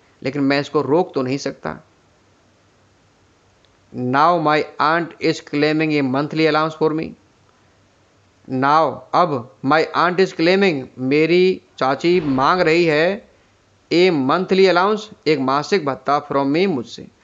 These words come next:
अब मेरी चाची मुझसे मंथली भत्ता मांग रही है, मासिक भत्ता मांग रही है, ये मुझे महीने पर पैसे दो। "This is not possible,"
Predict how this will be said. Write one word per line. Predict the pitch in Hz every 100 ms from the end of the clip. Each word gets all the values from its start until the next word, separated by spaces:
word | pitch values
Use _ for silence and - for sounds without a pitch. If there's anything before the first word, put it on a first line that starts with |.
| _ _ -
अब | 151
मेरी | 156 160 202
चाची | 202 147 147 180
मुझसे | 160 156 180
मंथली | 156 143 139 156 160
भत्ता | 139 135 180 240 320 - _ _ -
मांग | 131 147
रही | 165 170 190
है, | 220
मासिक | 151 143 147
भत्ता | 123 - 135
मांग | 139 170
रही | 175 165
है, | 160 - _ -
ये | 139
मुझे | 143
महीने | 147 131 131 143
पर | 156
पैसे | 143 147 139
दो। | 147 147 _ _ _ _ _ _ 127
"This | 139 -
is | 160 139
not | 139 147 -
possible," | 143 143 147 208